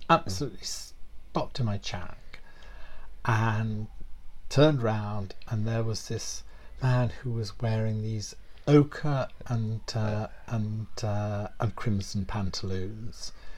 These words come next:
uh, green Wellington boots, Fair Isle sweater, this mop of black curly hair, and then this <laughs> most amazing smile.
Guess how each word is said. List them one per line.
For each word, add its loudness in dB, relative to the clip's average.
uh, -2
green 8
Wellington 2
boots, -4
Fair 6
Isle 4
sweater, -2
this -4
mop 6
of -2
black 0
curly -2
hair, -6
and -6
then -2
this 0
<laughs> -
most 4
amazing 8
smile. 0